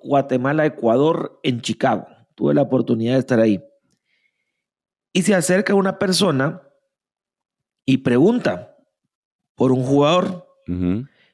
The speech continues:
Speaker 1: del mediocampo, chiquitito,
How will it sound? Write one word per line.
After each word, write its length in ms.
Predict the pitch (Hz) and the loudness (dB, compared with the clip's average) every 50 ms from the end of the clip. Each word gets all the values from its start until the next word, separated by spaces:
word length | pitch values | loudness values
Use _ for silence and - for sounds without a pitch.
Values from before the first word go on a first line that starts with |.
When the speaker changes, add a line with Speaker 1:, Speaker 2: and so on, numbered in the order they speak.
| _ _ _ | _ _ _
Speaker 1:
del 200 | - - 123 120 | -2 0 0 0
mediocampo, 760 | 127 135 131 139 131 135 - 160 160 156 139 - 107 - - _ _ _ _ _ _ _ _ _ _ _ | 2 2 2 2 0 0 -2 -2 -4 -4 -4 -4 -4 -4 -6 _ _ _ _ _ _ _ _ _ _ _
chiquitito, 720 | - - 123 - 127 120 - 160 151 - - 92 98 - | -4 -4 -2 -2 -2 0 0 0 0 0 -4 -6 -6 -10